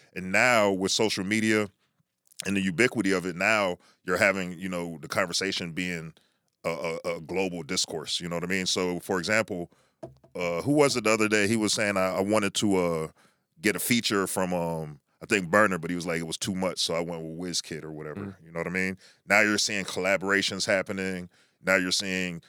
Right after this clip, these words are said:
Speaker 1: you know, influences on dancing, dances happening. You know, so, uh, dances that are popular on social media from Africa are influencing choreography here and vice versa. You know, uh,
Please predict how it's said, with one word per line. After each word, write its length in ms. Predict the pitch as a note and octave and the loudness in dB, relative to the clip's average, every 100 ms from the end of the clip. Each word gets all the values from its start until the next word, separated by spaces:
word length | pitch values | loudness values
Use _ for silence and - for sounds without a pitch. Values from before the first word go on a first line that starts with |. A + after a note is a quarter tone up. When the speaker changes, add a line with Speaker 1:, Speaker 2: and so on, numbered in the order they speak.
| _ | _
Speaker 1:
you 80 | F#2+ | -4
know, 180 | G#2 F2+ | -2 2
influences 600 | A2 A2 A2+ G#2 - F2+ | 0 0 -2 -2 -2 -2
on 160 | F2 D2 | -4 2
dancing, 500 | G#2 A2 - G#2 G#2+ | 2 2 -2 -6 -10
dances 400 | E2 G2 G#2 G#2 | -4 -2 -2 -2
happening. 500 | G2+ G#2 G#2+ G#2 G2+ F#2 _ _ | 0 0 0 -6 -8 -12 _ _
You 60 | F2+ | -4
know, 160 | F#2+ F#2+ | -2 0
so, 340 | - F#2 F2+ | 0 2 0
uh, 280 | E2 F2 E2 | 0 0 0
dances 480 | D#2 G#2 G2+ - F2+ | 0 0 2 -2 -2
that 160 | F#2 F#2 | 0 0
are 60 | |
popular 500 | F2 G2 F#2 F#2+ F#2 | 0 -2 -2 -2 -2
on 60 | F2+ | -2
social 320 | - F#2 - | -2 -2 -2
media 260 | F2+ F2+ F2+ | -4 -2 -2
from 180 | - D#2+ - | -4 -6 0
Africa 600 | F#2+ - F2+ F#2+ F#2 C2+ | 0 0 -6 -4 -4 -4
are 160 | F2+ F2 | -2 -2
influencing 800 | - F#2 F2 - F2 E2+ E2 - | -4 -4 -2 -4 -6 -8 -10 -12
choreography 580 | - F#2 F2 E2+ E2 D#2 | -2 0 0 -2 -6 -8
here 340 | F#2 A2+ G#2+ G2 | 0 4 4 2
and 160 | E2+ | -2
vice 220 | E2 F2+ | -2 -2
versa. 480 | - A2 G#2+ G#2+ G2+ - _ _ - | 0 2 2 0 -4 -8 _ _ -6
You 60 | F#2+ | -2
know, 300 | F#2 E2+ E2 | 0 -2 0
uh, 320 | F2 E2+ E2 | 0 2 0